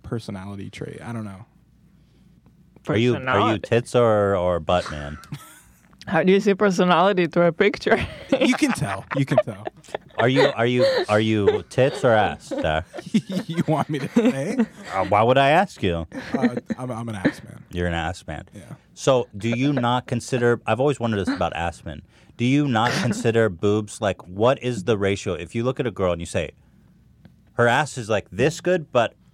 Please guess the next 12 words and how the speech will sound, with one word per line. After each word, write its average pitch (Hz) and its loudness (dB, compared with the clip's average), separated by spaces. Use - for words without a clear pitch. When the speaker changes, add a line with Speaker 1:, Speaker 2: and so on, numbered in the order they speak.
Speaker 2:
sh-, - -14
her 131 0
boobs 117 0
are, 101 4
I'm 104 2
n-, - -6
not 107 0
liking 98 2
her 82 -2
boobs." 82 0
So, 80 -4
like, 95 -2